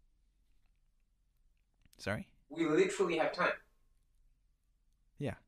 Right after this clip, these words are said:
Speaker 1: exactly.
Speaker 2: And you're out here writing anyway,
Speaker 1: Right.
Speaker 2: so you could, like, definitely come up with a mad
Speaker 1: Dude, I gotta send you a link to the blog.
Speaker 2: Ooh, it's, it's on the internet? I thought you were writing on paper.
Speaker 1: No, no, no, no.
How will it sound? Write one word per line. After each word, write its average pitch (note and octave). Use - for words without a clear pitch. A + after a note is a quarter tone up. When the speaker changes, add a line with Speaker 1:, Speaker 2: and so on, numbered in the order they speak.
Speaker 1:
exactly. A#2
Speaker 2:
And D#3
you're G3
out F#3
here E3
writing D3+
anyway, E3
Speaker 1:
Right. G2+
Speaker 2:
so B2
you A#2+
could, D#3+
like, A#2+
definitely G2+
come -
up -
with A2+
a A#2
mad B2
Speaker 1:
Dude, A2
I G2+
gotta G2
send G#2
you F#2
a -
link F#2+
to -
the F2
blog. F2+
Speaker 2:
Ooh, E4
it's, -
it's G3
on A3+
the G3+
internet? C#4
I B3+
thought C#4+
you A#3
were G#3+
writing A3
on D#3+
paper. -
Speaker 1:
No, F#2+
no, A#2
no, B2
no. C3+